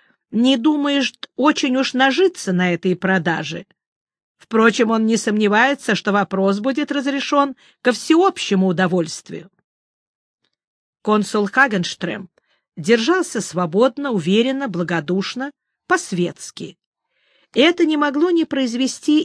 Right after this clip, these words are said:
известного впечатления на госпожу Перманедер, тем более что в разговоре он почти всё время галантно обращался к ней.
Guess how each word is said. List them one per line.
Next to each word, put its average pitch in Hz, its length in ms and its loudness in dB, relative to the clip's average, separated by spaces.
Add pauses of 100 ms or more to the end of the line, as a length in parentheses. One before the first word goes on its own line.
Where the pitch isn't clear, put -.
(120)
известного 196 540 -2
впечатления 220 720 -2
на 180 120 0
госпожу 202 440 -2
Перманедер, 247 760 -2 (560)
тем 285 220 0
более 302 240 4
что 262 220 0
в - 20 -6
разговоре 269 540 2
он 226 100 0
почти 247 320 -2
всё 247 220 -2
время 262 260 0
галантно 233 720 0 (200)
обращался 226 720 -2
к - 80 -10
ней. 214 360 -2